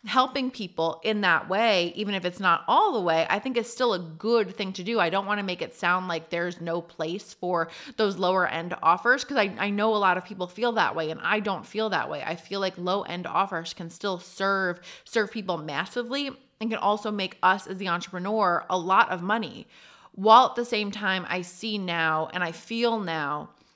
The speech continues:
just how important it is to offer containers, offer one-on-one coaching or, uh, higher level coaching, right? Maybe it's a mastermind, whatever,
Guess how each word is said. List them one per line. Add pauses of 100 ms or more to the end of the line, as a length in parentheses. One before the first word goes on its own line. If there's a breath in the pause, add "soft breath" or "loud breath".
(260 soft breath)
just
how
important
it
is
to (100)
offer
containers, (440 loud breath)
offer
one-on-one
coaching
or,
uh, (140)
higher
level
coaching,
right?
Maybe
it's
a
mastermind,
whatever,